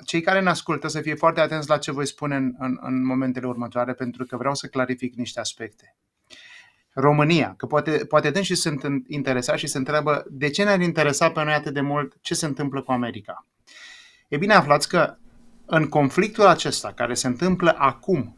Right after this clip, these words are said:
la nord de România, sunt implicate niște forțe extraordinar de mari care țin cumva România la mijloc, țin țările mai mici, precum România, inclusiv Germania, inclusiv Marea Britanie. Noi suntem cu toții prinși la mijloc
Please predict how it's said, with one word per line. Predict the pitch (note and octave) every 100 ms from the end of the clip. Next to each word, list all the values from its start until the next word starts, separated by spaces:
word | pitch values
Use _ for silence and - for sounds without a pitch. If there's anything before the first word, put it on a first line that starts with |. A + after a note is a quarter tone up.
| -
la | B2 A#2+
nord | B2 D#3 D3+ C#3
de | C3
România, | B2+ A#2+ A2 G#2 G#2 D#3 _ _ _ _ _ _ _ - - - -
sunt | - E3
implicate | D#3+ D#3+ D#3+ G3 G3
niște | F#3+ F3 D#3
forțe | - D#3 C#3 - - A#2+ -
extraordinar | E3+ - D#3+ D#3 D3 B2 C3 D3+
de | D#3
mari | D#3 C#3+ A2 F#2+ _ _ _ _ _ _
care | - E3+ E3
țin | E3 - A#3 B3+
cumva | B3 A3 F3+ F#3+
România | G3 F#3 E3+ F#3 F3+
la | E3+
mijloc, | E3 - G#2 - _ _ -
țin | G3 G3
țările | G3+ F#3+ F#3
mai | F3 E3
mici, | D3+ -
precum | - C#3 F#3
România, | F3+ F3+ E3+ D#3 D3 C#3+ C#3 C#3+ _ _ _ _ _
inclusiv | - F#3 F3 F3+ E3
Germania, | D3 E3 D3+ C3 B2+ B2+ B2 A#2 _ _ -
inclusiv | F3 F#3 F3 F3+
Marea | E3 E3+ E3
Britanie. | D3+ D3+ C#3+ B2+ B2
Noi | B2+ D#3+
suntem | E3 F3 F3 E3+
cu | D#3+
toții | D#3 G3+ F#3+ E3+
prinși | E3+ E3+ E3
la | D3+
mijloc | C#3+ B2+ A2+ B2+ E3+